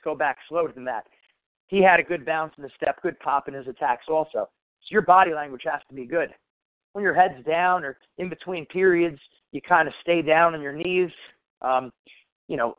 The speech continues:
kinda laying around on the mat, walking on your knees. You see a lot of that, a lot of that with the, some guys. Not a lot of it, but you see it. Guys in between periods, you know, they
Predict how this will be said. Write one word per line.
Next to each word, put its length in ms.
kinda 220
laying 320
around 340
on 120
the 60
mat, 360
walking 480
on 160
your 80
knees. 220
You 140
see 80
a 40
lot 160
of 60
that, 180
a 40
lot 160
of 40
that 140
with 140
the, 80
some 200
guys. 280
Not 120
a 40
lot 220
of 80
it, 120
but 120
you 100
see 120
it. 100
Guys 280
in 80
between 340
periods, 400
you 60
know, 80
they 120